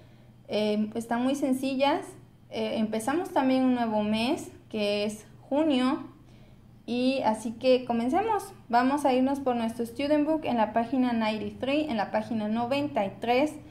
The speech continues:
y también vamos a tener con nosotros nuestro disco de student book para poder reproducir, porque nos toca una parte de listening, pa-, de escuchar,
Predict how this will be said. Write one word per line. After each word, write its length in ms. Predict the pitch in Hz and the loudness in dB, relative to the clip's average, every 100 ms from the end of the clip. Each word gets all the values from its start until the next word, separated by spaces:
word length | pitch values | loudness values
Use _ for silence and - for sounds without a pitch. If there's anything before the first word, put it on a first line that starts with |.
| - - - - | -20 -20 -20 -12
y 220 | - 311 330 | 0 2 2
también 240 | 285 277 | 2 0
vamos 240 | 277 285 | -2 -2
a 80 | 277 | -2
tener 320 | 247 226 233 | 0 0 -2
con 240 | 254 254 247 | 0 0 0
nosotros 540 | 254 277 269 254 247 | 2 2 2 2 2
nuestro 340 | 214 190 202 196 | 0 -4 -6 -4
disco 320 | 214 - 226 | -4 -2 -2
de 120 | 202 | -2
student 440 | - - 254 262 | -4 -2 2 4
book 260 | 262 302 - | 4 2 2
para 480 | 233 226 240 302 - | 6 6 6 2 -4
poder 280 | 220 208 208 | -2 0 2
reproducir, 540 | 220 226 220 226 330 320 | 0 -4 -4 -2 0 0
porque 240 | 302 226 | -2 -2
nos 160 | 208 208 | -2 -2
toca 220 | 226 233 | -4 -2
una 240 | 226 214 | -2 2
parte 260 | 214 208 208 | 0 0 -2
de 120 | 208 | -2
listening, 600 | 254 277 294 269 285 302 | 0 0 0 0 0 2
pa-, 80 | 202 | 0
de 140 | 190 | 0
escuchar, 560 | 190 - 214 254 247 | -2 -4 0 2 2